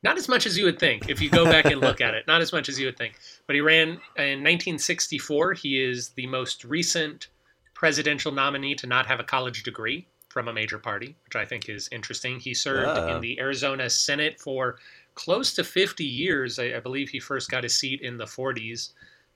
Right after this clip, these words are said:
Speaker 1: and he left his seat in the eighties, uh, a little while before his death.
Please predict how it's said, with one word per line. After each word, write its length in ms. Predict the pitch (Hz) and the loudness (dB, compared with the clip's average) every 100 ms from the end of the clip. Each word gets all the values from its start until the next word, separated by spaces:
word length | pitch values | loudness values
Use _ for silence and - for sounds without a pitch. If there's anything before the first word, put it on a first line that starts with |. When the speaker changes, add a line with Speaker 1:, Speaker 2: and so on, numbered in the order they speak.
| - | -6
Speaker 1:
and 400 | 113 110 110 107 | -2 0 -2 -6
he 600 | - 110 110 107 107 113 120 | -8 -6 -6 -6 -8 -10 -8
left 360 | 123 127 - | -4 -4 -6
his 200 | 131 113 | -4 -2
seat 240 | - 120 - | -2 -4 -8
in 100 | 117 | -8
the 180 | 107 117 | -6 -4
eighties, 580 | 113 110 117 123 - - | -4 -4 -8 -8 -8 -10
uh, 140 | 107 117 | -12 -10
a 60 | |
little 220 | 107 110 | -10 -8
while 180 | 104 104 | -6 -8
before 300 | 104 - 110 | -8 -10 -8
his 140 | 101 - | -8 -8
death. 300 | 104 135 | -8 -8